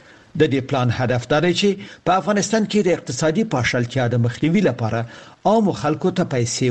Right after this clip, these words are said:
ورکړل شي. د رویټرز خبري اژانس د راپور پر اساس اړو کسانو ته پیسې د بانکونو له لارې ورکول کیږي او هر کس ته به څه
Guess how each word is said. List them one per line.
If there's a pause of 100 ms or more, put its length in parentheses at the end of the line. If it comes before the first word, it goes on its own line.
ورکړل
شي. (520)
د
رویټرز
خبري
اژانس
د
راپور
پر
اساس (360)
اړو
کسانو
ته
پیسې
د
بانکونو
له
لارې
ورکول
کیږي (380)
او (200)
هر
کس
ته
به
څه